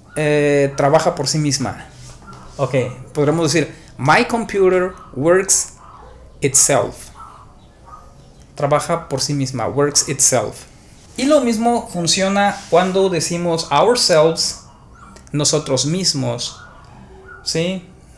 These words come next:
Eh, "We are studying English ourselves."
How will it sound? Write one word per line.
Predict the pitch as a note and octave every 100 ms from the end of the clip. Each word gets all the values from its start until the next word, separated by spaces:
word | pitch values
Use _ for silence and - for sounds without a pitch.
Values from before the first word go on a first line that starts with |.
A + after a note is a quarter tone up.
| -
Eh, | C#3 C3+ C3+ B2+
"We | C3 D#3+
are | D#3 D#3 D3 - - - - - -
studying | - - D3+ F3 F3+ F#3+ -
English | D#3+ F3+ F#3 G#3 - - - - - -
ourselves." | C3+ C3 - - C3+ A#2+ - -